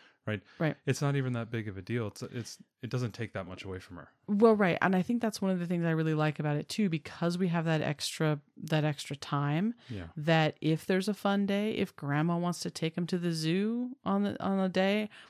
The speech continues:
Speaker 2: I don't lose sleep over it. We just
Speaker 1: No.
Speaker 2: go, "Oh, we're not homeschooling that day." Now,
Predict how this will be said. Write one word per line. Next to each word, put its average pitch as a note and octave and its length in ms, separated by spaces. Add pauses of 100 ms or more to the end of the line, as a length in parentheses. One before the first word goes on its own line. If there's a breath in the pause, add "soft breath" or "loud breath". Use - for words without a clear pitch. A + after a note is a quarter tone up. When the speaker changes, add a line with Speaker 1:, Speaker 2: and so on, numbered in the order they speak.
(440 loud breath)
Speaker 2:
I F3 180
don't G3+ 300 (180)
lose F3 300
sleep - 340
over - 280
it. - 320 (100)
We F#3 160
just E3 260
Speaker 1:
No. D#3+ 120
Speaker 2:
go, - 100
"Oh, D4+ 180
we're E3 100
not E3 140
homeschooling E3 420
that D3 160
day." D3 180 (260 loud breath)
Now, A3+ 220